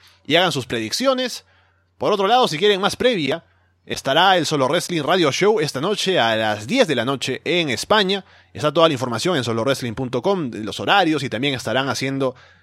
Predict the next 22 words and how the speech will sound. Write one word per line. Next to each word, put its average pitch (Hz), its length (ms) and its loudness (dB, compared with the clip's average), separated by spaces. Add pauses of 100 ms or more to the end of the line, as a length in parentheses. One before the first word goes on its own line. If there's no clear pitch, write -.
(180)
el 127 120 -4
comentario 143 380 2
en 147 80 0
directo 151 560 0
del 110 180 -4
pay-per-view, 147 440 0
por - 120 -4
si 135 80 -2
alguien 131 180 -4
quiere, 123 300 -2 (460)
eh, - 240 -6
acompañar, 139 580 -2
eh, 113 300 -4
la 113 180 -4
vista 151 280 -2
del 120 140 -2
pay-per-view 143 400 0
con 147 180 0
sus 196 160 -4
comentarios 160 520 0
ahí 139 160 -2
atrás. 226 400 -2